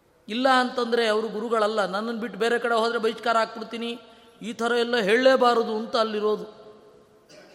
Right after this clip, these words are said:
ಹೀಗಾಗಿ ಈ ತರಹದ ಸಂಗತಿಗಳನ್ನ ಹೇಳ್ತಕ್ಕಂಥದ್ದು ಶಿಕ್ಷಾವಲ್ಲಿ, ಸುಮ್ಮನೆ ನಿಮಗೊಂದು ತೋರಿಸಿಕೊಟ್ಟದ್ದು. ಆಮೇಲೆ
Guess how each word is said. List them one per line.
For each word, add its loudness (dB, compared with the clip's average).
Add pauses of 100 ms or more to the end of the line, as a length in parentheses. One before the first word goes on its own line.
(140)
ಹೀಗಾಗಿ 0 (760)
ಈ -2
ತರಹದ 2
ಸಂಗತಿಗಳನ್ನ -4 (680)
ಹೇಳ್ತಕ್ಕಂಥದ್ದು -4 (240)
ಶಿಕ್ಷಾವಲ್ಲಿ, -2
ಸುಮ್ಮನೆ -2
ನಿಮಗೊಂದು -6
ತೋರಿಸಿಕೊಟ್ಟದ್ದು. -8 (1300)
ಆಮೇಲೆ 4